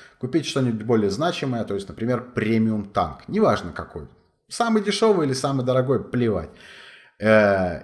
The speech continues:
казалось бы, игра бесплатная, поэтому налог не должен.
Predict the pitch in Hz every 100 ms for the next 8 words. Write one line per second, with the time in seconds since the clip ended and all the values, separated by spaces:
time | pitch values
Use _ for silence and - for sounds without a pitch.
0 | - - 123 147 120 - 110 110 127 107
1 | 113 - 262 254 156 120 123 123 120 107
2 | 101 90 85 82 113 143 123 - 117 208
3 | 208 175 110 - -